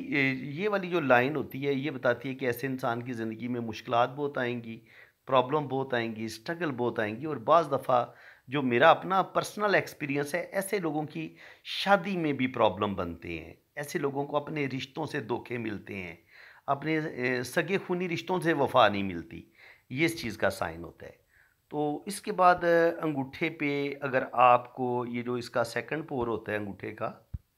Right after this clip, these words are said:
अंग-, बल्कि नहीं, ये लास्ट वाला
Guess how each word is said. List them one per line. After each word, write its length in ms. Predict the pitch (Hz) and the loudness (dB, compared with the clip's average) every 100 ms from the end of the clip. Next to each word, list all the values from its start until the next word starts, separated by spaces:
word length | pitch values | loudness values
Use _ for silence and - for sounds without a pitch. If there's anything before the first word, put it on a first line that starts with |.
| _ _ - - _ - | _ _ -12 -12 _ -10
अंग-, 200 | - 131 | -6 -6
बल्कि 340 | 120 135 135 147 | -2 -2 0 -2
नहीं, 140 | 185 | -2
ये 100 | 151 | -4
लास्ट 380 | 123 110 110 - | 6 8 8 6
वाला 360 | 101 78 78 | -4 -4 -6